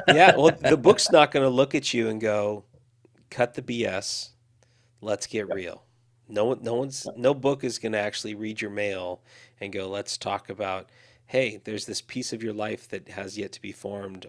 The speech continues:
Speaker 1: Are you ready to dive in? Are you ready to give God access to that?"
Speaker 2: There's no
Speaker 1: The
Speaker 2: mi-, there's no,
Speaker 1: confession.
Speaker 2: no mirror. <laughs>
Speaker 1: That's right, man. Well,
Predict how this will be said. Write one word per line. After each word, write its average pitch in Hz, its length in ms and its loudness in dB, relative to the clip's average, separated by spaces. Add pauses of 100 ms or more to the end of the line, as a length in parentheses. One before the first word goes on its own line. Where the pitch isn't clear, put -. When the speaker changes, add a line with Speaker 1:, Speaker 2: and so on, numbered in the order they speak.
Speaker 1:
Are 98 100 -12
you 95 140 -10
ready 98 260 -6
to 95 120 -14
dive 90 420 -14
in? 90 220 -14 (120)
Are 98 60 -18
you 98 140 -16
ready 95 260 -12
to 98 100 -18
give 98 240 -18
God 90 220 -10
access - 460 -14
to - 120 -20
that?" - 260 -20 (560)
Speaker 2:
There's 90 160 -2
no 113 160 4
Speaker 1:
The 98 80 6
Speaker 2:
mi-, 92 140 2
there's 95 240 4
no, 104 120 8
Speaker 1:
confession. - 200 -10
Speaker 2:
no 104 80 2
mirror. 76 340 -2 (680)
<laughs> - 580 -8 (480)
Speaker 1:
That's - 180 -6
right, 113 200 2
man. 95 200 -8 (220)
Well, 151 440 6